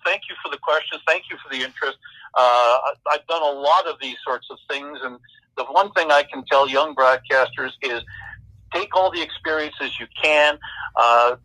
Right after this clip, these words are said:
don't be afraid to give it a try, and, uh, you know, and, and do some different things. And don't be afraid to go and try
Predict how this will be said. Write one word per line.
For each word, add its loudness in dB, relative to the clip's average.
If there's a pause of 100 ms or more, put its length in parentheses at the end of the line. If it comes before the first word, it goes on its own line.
(100)
don't 2
be -6
afraid -4
to -18
give -8
it -6
a -4
try, 4 (440)
and, 4
uh, 2
you -6
know, 2
and, -4
and -4 (280)
do -8
some -6
different -6
things. -4
And -2
don't 0
be -4
afraid 0
to -16
go 0
and -6
try 4